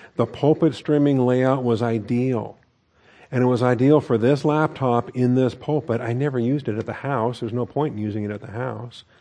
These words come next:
Why would I use that at the house? So you have different, uh, layouts, you have different options,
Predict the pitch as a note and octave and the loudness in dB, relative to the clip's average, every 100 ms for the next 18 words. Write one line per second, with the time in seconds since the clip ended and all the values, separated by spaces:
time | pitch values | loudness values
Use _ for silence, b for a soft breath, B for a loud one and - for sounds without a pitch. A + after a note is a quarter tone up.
0 | b b _ A#2+ B2 B2 B2+ A#2+ A#2+ A#2 | b b _ -2 0 0 -2 -2 -2 -4
1 | A2+ A#2 C3+ C#3 - _ - _ _ _ | -8 -10 -12 -12 -18 _ -20 _ _ _
2 | _ _ _ _ _ _ _ _ _ b | _ _ _ _ _ _ _ _ _ b
3 | b b b - - B2+ A#2 - _ _ | b b b -8 0 2 0 -6 _ _
4 | _ _ _ _ - B2 B2+ C#3+ D3 D#3+ | _ _ _ _ -10 -4 2 2 4 2
5 | D#3+ D#3 D3+ D#3+ D3 C#3+ C#3 B2 A2 A2 | 4 2 2 0 2 2 4 4 2 0
6 | A#2+ A#2 A2 B2+ B2+ C#3+ D3 D3+ C3+ B2 | -2 -2 0 0 0 -2 0 -2 0 0
7 | A#2+ - G2+ G#2+ - | 0 -4 -4 -6 -10